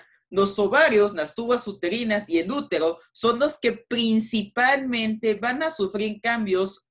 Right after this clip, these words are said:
no solamente funcionales, sino también estructurales en relación a la actividad neuroendocrina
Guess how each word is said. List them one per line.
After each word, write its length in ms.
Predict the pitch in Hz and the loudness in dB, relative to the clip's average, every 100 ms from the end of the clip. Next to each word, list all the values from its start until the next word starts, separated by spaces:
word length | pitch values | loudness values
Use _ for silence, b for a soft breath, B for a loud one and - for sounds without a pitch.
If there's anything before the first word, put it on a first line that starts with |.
| - | -6
no 180 | 240 | -2
solamente 580 | 294 302 294 254 233 247 | -2 -2 -2 -4 -4 -6
funcionales, 800 | 247 208 196 185 180 220 220 202 B B | -4 -6 -4 -4 0 0 -2 -6 B B
sino 280 | - 180 170 | -2 -2 0
también 400 | 175 175 214 220 | -2 0 -2 0
estructurales 1160 | 220 220 - - 180 175 - 170 277 226 185 185 B _ _ | 0 0 0 -2 -2 -2 -2 0 0 0 -2 -6 B _ _
en 260 | 180 180 | 0 2
relación 600 | 185 170 165 - 214 233 - | 0 0 -2 0 -2 -2 -2
a 80 | 202 | -2
la 100 | 180 | -2
actividad 560 | 165 151 139 143 160 | -2 -6 -4 2 2
neuroendocrina 1120 | 185 190 190 196 196 240 202 156 131 127 131 | 2 -4 -4 -4 0 0 0 -4 -2 -4 -6